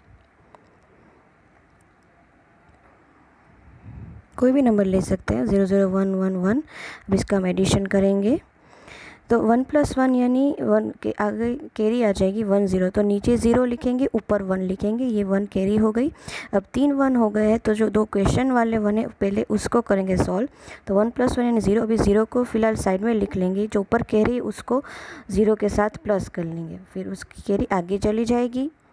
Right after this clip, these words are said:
फिर वन प्लस वन ज़ीरो, carry to one। वापस अभी जो, जो question में दो वन है उसको पहले plus करेंगे, तो उसका zero side में पहले लिख लेंगे,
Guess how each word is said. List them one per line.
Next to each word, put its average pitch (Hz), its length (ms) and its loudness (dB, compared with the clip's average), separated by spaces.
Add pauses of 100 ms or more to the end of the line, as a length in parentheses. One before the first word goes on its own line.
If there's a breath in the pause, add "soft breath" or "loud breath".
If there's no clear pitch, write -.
(680 loud breath)
फिर 202 140 2
वन 185 140 2
प्लस 190 280 0
वन 196 120 0
ज़ीरो, 196 300 4 (120)
carry 185 240 0
to 185 220 2
one। 202 260 2 (1500 loud breath)
वापस 202 360 0
अभी 277 160 -4
जो, 262 180 -2
जो 254 180 -2
question 233 460 -2
में 269 180 0
दो 247 140 2
वन 247 180 2
है 254 60 2
उसको 220 320 -2
पहले 220 280 2
plus 202 320 -2
करेंगे, 214 420 0
तो 214 260 0
उसका 214 280 0
zero 214 300 2
side 190 260 0
में 214 140 0
पहले 214 200 -2
लिख 202 260 -6
लेंगे, 214 380 -4